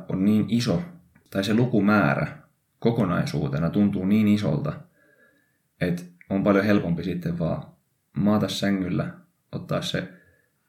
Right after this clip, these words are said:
ns helpompi valinta ja antaa sen lukemisen sit vaan olla.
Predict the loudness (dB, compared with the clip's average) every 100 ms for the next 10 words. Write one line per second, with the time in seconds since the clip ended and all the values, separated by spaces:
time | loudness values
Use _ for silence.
0 | _ _ -6 -4 -2 0 0 -2 -2 -2
1 | -2 -6 -10 -20 _ _ _ _ _ _
2 | _ _ _ -10 -4 -2 -2 -6 -14 _
3 | _ _ _ _ _ _ _ _ _ -2
4 | 0 0 0 0 2 0 0 -2 -4 -4
5 | -4 -4 -2 -4